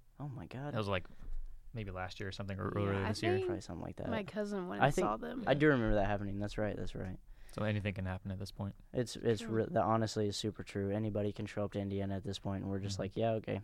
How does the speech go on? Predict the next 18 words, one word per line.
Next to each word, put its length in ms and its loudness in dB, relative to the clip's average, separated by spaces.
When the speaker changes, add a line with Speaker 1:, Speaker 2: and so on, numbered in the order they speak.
Speaker 1:
this 240 -6
is 100 -4
fine. 240 -4
Speaker 3:
<laughs> 80 -10
Speaker 1:
That's, 400 -6
that's 140 -2
fine." 220 -2
Like, 180 -2
Billy 220 8
Joel 240 2
came 240 -4
here, 160 -2
like, 240 -2
over 120 2
the 100 2
Speaker 3:
Yeah. 100 2
Speaker 1:
weekend, 400 2
Speaker 2:
Mm-hmm. 80 2